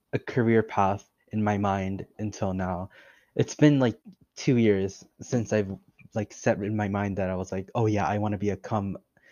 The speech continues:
become a psychiatrist." Like, before that,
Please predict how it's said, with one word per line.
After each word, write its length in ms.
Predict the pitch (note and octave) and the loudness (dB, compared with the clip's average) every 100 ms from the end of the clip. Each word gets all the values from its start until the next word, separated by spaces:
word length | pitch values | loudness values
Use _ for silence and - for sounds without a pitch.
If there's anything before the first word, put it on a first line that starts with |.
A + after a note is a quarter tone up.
| _ - | _ -10
become 480 | - A2+ G2 G2 - | -6 -4 -4 -4 -4
a 120 | F#2+ F#2+ | -6 -4
psychiatrist." 840 | G2 - F#2+ F2 E2 E2 - - _ _ _ _ _ _ _ _ _ G#2 | -6 -2 -4 -4 -10 -12 -18 -20 _ _ _ _ _ _ _ _ _ -6
Like, 220 | F#2 - _ _ - | -6 -8 _ _ -4
before 340 | B2 A#2+ C3 B2+ | -2 2 4 4
that, 360 | A#2+ A2+ A2 | 4 4 2